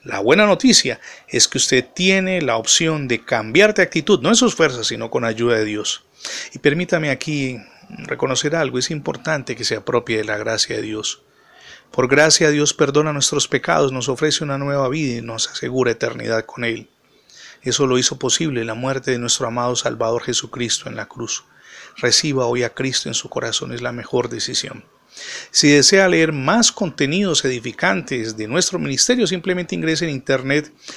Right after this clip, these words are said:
Revista Vida Familiar. Así de sencillo, Revista Vida Familiar.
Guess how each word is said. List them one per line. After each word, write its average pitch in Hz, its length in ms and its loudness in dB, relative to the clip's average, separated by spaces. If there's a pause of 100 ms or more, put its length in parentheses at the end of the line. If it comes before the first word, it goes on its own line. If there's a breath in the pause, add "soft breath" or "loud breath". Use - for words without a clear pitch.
(220 loud breath)
Revista 127 600 0
Vida 117 280 -4
Familiar. - 400 -10
Así 247 240 0
de 269 60 4
sencillo, 208 480 0 (400 loud breath)
Revista 123 640 0
Vida 120 360 -2
Familiar. - 440 -10